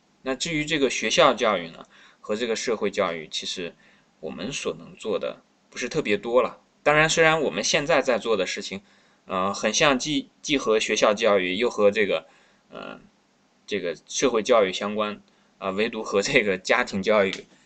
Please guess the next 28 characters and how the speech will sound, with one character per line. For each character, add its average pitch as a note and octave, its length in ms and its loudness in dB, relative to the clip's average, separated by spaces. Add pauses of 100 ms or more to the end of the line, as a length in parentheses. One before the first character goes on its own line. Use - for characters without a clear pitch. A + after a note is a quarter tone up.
(160)
呃， C2+ 400 -12 (400)
相 A2 240 -6
关 A2+ 180 0
不 G#2 100 -8
是 G2+ 140 -8
很 - 200 -12
大 - 140 -2
啊。 B1 280 -8 (540)
那 G#2 180 -2
但 A#2 260 -4
是 A#2+ 140 -6
实 G#2 160 -6
际 A#2 100 -10
上， G#2 320 0 (1500)
我 A#2 100 -2
们 A#2 140 0
在 B2+ 160 8
这 C3+ 160 2
里 A2 80 -4
面 F2+ 240 -6 (600)
最 E3+ 200 2
能 G#2+ 180 2
够 G#2 100 4
发 G#2 200 2
挥 G2+ 180 -4
作 G#2+ 160 -4
用 F#2+ 160 -6
的， - 160 -16